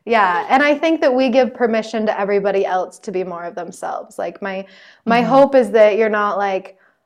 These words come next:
Speaker 1: "Oh, do I need to be gay or do I need to change my gender?" No, just ask yourself, "A-, am I really being my fullest authentic self, or have, you know, heteronormative culture conditioned me to act in a way that doesn't feel authentic?"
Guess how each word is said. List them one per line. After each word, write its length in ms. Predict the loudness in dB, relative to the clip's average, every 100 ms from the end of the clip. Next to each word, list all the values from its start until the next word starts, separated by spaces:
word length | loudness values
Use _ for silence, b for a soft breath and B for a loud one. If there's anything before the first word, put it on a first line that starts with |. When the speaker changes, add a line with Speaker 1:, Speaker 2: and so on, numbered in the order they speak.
| _
Speaker 1:
"Oh, 600 | -2 0 2 2 2 0 -2
do 140 | -2
I 120 | 0
need 160 | 0 -2
to 80 | -4
be 80 | -2
gay 400 | -2 2 2 4
or 160 | 4
do 100 | 2
I 120 | 2
need 140 | 0 0
to 100 | -2
change 360 | -4 -6 -6
my 140 | -6 -6
gender?" 680 | -6 -6 -4 -4 -2 -2 -2
No, 800 | -4 -4 0 0 0 -2 -8 -14 -6
just 240 | -4 2
ask 260 | 0 0 -4
yourself, 340 | -2 -2 -4 -6
"A-, 200 | -8 -10 b b b _
am 160 | 0 2
I 180 | 4 2
really 500 | 2 6 6 6 2
being 500 | -2 -2 -2 -2 0
my 160 | 0 -2
fullest 380 | 0 2 2 2
authentic 460 | 0 0 -2 -4
self, 380 | 0 0 0 0
or 160 | -2 0
have, 400 | 0 0 -2 -8 b b b _
you 120 | -4
know, 260 | -2 -2 -6
heteronormative 800 | -6 -2 -2 0 0 -2 -4 -8
culture 920 | -2 -2 -2 -6 -4 0 -2 -4 b b _
conditioned 600 | -6 0 0 0 -4 -6
me 280 | -8 -8 -10
to 180 | -10 -6
act 260 | -6 -6 -8
in 100 | -6
a 40 |
way 140 | -6
that 100 | -6
doesn't 240 | -6 -8 -8
feel 180 | -6 -6
authentic?" 720 | -6 -10 -12 -18 -20 -20 _